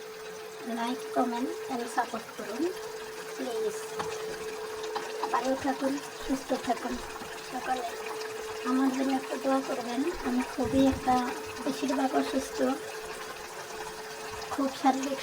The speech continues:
সমস্যায় ভুগতেছি। আল্লাহ আমাকে আপনার দয়ার চাদর দিয়ে সুস্থ করে দিন, রহমতের দয়া করুন। আল্লাহ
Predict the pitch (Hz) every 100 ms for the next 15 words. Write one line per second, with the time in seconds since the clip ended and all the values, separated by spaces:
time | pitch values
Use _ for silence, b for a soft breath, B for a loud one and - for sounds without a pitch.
0 | - 277 262 - 247 240 - 269 - 262
1 | 269 349 - 254 247 262 277 330 440 -
2 | 440 - - 254 254 262 277 285 359 -
3 | - - - - - - - - - -
4 | - - - - 277 262 269 269 254 262
5 | 262 269 262 - - - 277 262 - 269
6 | 269 277 339 - - - - - - 277
7 | - 269 294 269 220 247 277 - - 262
8 | 269 254 247 262 247 254 269 269 269 240
9 | 269 - - - - - - - - -
10 | 254 262